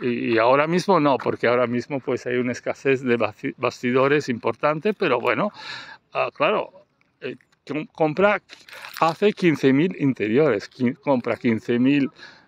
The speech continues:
ah, cocina, quince mil nevera, co-, en fin, tiene unos precios que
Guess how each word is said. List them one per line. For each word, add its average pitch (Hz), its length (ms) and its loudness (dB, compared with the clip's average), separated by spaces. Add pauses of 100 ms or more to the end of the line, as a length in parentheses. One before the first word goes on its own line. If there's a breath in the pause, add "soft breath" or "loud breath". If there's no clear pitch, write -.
(100)
ah, 117 640 -2 (480)
cocina, 240 560 4
quince 127 300 4
mil 110 160 0
nevera, 190 420 4
co-, 143 220 2 (120)
en 147 160 -2
fin, 220 280 4
tiene 160 280 0
unos 208 280 4
precios 170 480 4
que 156 260 -2